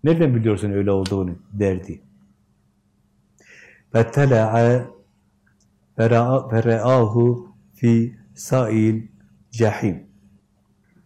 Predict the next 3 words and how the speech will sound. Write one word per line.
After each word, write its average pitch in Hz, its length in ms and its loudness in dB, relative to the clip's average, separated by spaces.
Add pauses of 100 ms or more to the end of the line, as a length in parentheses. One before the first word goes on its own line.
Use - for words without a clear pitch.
(3250)
Allah 123 280 2
perdeyi 113 400 2
kaldırdı. 123 580 0